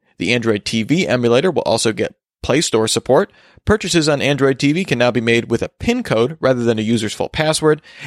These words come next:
and the previous A to Z keyboard is being replaced with Gboard T V, which includes speech-to-text and predictive typing. Google also announced that Android T V monthly active devices were up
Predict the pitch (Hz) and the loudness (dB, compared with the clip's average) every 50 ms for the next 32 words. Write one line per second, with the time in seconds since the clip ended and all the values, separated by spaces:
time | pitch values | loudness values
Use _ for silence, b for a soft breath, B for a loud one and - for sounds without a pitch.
0 | B - 165 170 160 156 - 202 190 170 165 170 160 - - - - 131 123 127 | B 0 0 0 0 -2 0 0 0 2 2 0 0 0 -2 0 0 0 2 0
1 | 113 107 123 185 226 214 - - 139 131 120 135 139 151 156 - _ - - 214 | -2 -2 0 0 0 -2 -2 -2 -2 0 2 2 2 2 0 -4 _ -2 -2 0
2 | 190 - 185 180 160 143 - 139 127 127 - - 117 107 110 107 - 147 165 139 | 0 0 0 0 -2 -2 -2 0 0 0 -2 -4 -8 -8 -4 -2 0 0 0 2
3 | 127 127 120 107 - - 123 117 110 131 170 151 110 - B B B B B - | 2 2 2 0 -2 -4 -4 -2 0 0 0 0 -2 -6 B B B B B -10
4 | - - - - - 127 120 113 - - - 120 107 - - 113 - - 175 214 | -8 -8 -8 -4 0 0 0 0 0 -2 -4 -4 -4 -4 -4 -4 -2 -2 -2 -2
5 | - - - - - 190 196 - 196 113 - - 117 - - 151 139 135 - 104 | -4 -6 -12 -8 -6 -6 -4 -2 -4 -4 -6 -8 -10 -6 -4 -2 -2 -2 -2 -4
6 | - - b b b b b b b b b b b - 135 131 123 - - - | -8 -10 b b b b b b b b b b b 2 4 4 4 2 2 0
7 | 160 190 - 156 127 120 123 151 - - - - - 120 127 123 120 117 117 110 | 0 0 0 0 -2 0 -2 -2 -2 -2 -4 -4 -4 -4 -2 0 0 0 0 0
8 | - - 123 117 120 120 113 110 117 113 - 123 110 - - 107 110 - 113 101 | 0 -2 -2 0 0 0 0 0 -2 -2 0 -2 -4 -4 -6 -8 -8 -8 -10 -8
9 | 107 101 127 165 196 - 170 180 180 - - 117 127 139 139 | -4 -2 -2 -2 0 -2 -2 -4 -4 -6 -2 0 0 0 0